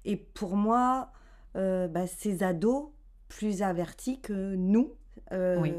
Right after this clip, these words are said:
Speaker 1: parce qu'il y a eu beaucoup de choses qui se, que la parole s'est,
Speaker 2: C'est
Speaker 1: s'est
Speaker 2: libéré.
Speaker 1: libérée, même s'il reste un travail de malade à faire, euh, bah, n'empêche que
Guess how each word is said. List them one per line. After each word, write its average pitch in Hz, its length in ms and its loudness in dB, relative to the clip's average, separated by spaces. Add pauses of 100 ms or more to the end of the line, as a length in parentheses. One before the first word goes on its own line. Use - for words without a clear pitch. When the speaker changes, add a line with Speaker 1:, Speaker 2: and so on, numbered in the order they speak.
(200)
Speaker 1:
parce - 220 -10
qu'il 190 260 -6
y 185 80 -2
a 175 60 0
eu 175 80 0
beaucoup 165 260 -6
de - 40 -8
choses 185 180 -8
qui 170 140 -12
se, - 200 -16
que 156 300 -10
la 165 180 -2
parole 165 500 -4
s'est, 156 340 -12 (300)
Speaker 2:
C'est 185 160 -2
Speaker 1:
s'est 185 180 2
Speaker 2:
libéré. 202 200 4
Speaker 1:
libérée, 208 500 2
même 196 160 -4
s'il 185 220 -10
reste 180 260 -8 (240)
un 165 60 -8
travail 165 320 -6
de 160 100 -4
malade 160 340 -4
à 165 60 -6
faire, 226 360 -10 (600)
euh, 180 600 0
bah, 170 160 0
n'empêche 180 520 -2
que 190 360 -4